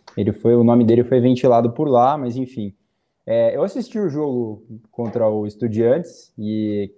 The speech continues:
cara, foi uma correria danada. O Vélez tem um time muito jovem, são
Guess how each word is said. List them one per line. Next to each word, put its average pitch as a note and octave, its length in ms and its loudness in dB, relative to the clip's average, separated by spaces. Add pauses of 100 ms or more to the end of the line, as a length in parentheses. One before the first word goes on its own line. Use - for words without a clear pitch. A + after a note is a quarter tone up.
(140)
cara, E3 180 -2
foi D3 140 -8
uma E3 80 -4
correria F3+ 320 2
danada. B2+ 320 -4
O - 20 -8
Vélez B2 300 -4
tem D3+ 140 -8
um C#3 40 -8
time D3+ 240 -8
muito D#3 320 -4
jovem, B2+ 520 2
são A#2+ 560 -8